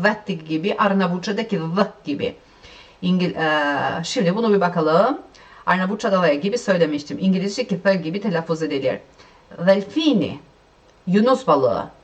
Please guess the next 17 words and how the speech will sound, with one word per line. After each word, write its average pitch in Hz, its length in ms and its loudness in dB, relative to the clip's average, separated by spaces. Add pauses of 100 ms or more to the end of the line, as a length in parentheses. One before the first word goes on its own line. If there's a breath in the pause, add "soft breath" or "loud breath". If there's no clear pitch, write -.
(100)
Delfini. 202 920 2
Bak 151 200 -2
dediğimiz 233 420 0
zaman 214 400 2
burada 202 320 2
ne 233 120 0
yazmışı? 220 600 -2
Burada 185 360 2
delfini 208 440 -2
yazmışı. 156 540 -2
Delfini 170 520 0
Türkçesinde. 170 680 -2 (360 loud breath)
Ama 214 200 4
Yunanca 208 400 2
söylediğimiz 208 520 -2
zaman 214 320 0
delfini. 196 880 2